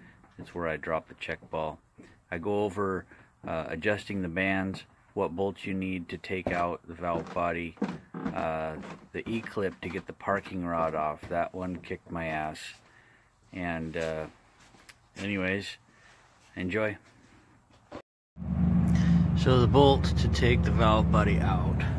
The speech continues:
are this one, this one,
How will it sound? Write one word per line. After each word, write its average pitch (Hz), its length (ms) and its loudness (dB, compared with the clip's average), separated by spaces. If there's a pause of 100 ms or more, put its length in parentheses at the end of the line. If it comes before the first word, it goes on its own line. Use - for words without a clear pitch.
(880)
are 92 400 2 (1300)
this - 260 2
one, - 800 0
this 104 300 0
one, 127 300 2